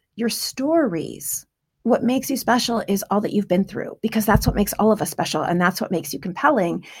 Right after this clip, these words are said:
And I said to her at first, "I can't tell those stories. Like, I will die."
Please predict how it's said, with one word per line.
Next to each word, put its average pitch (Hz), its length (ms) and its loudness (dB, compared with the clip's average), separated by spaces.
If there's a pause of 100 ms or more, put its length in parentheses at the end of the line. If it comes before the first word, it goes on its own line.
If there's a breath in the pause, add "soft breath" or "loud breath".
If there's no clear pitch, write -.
(160 loud breath)
And 247 80 6
I 240 80 6
said 302 240 2
to 370 80 4
her 277 120 4
at 226 140 6
first, 349 300 4
"I 330 100 8
can't 494 260 4
tell 339 160 8
those 330 160 8
stories. 381 420 6
Like, - 300 4
I 339 360 6
will 302 240 2
die." 302 600 6